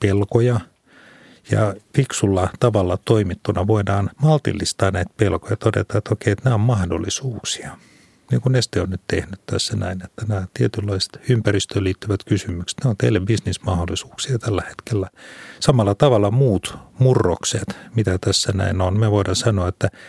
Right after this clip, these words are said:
millä tavalla voidaan eriarvoistumista välttää. En tiedä, mikä olisi ratkaisu, mutta varmasti sekin on bisnismahdollisuus jollekin yritykselle. Miten se tehdään, niin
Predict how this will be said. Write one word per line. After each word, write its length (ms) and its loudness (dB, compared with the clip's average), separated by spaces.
millä 180 4
tavalla 320 2
voidaan 400 2
eriarvoistumista 960 0
välttää. 380 -4
En 220 2
tiedä, 260 4
mikä 260 -2
olisi 180 -2
ratkaisu, 460 2
mutta 240 -4
varmasti 440 0
sekin 260 2
on 100 0
bisnismahdollisuus 1000 -2
jollekin 340 -2
yritykselle. 540 -4
Miten 240 2
se 100 -6
tehdään, 420 0
niin 140 -8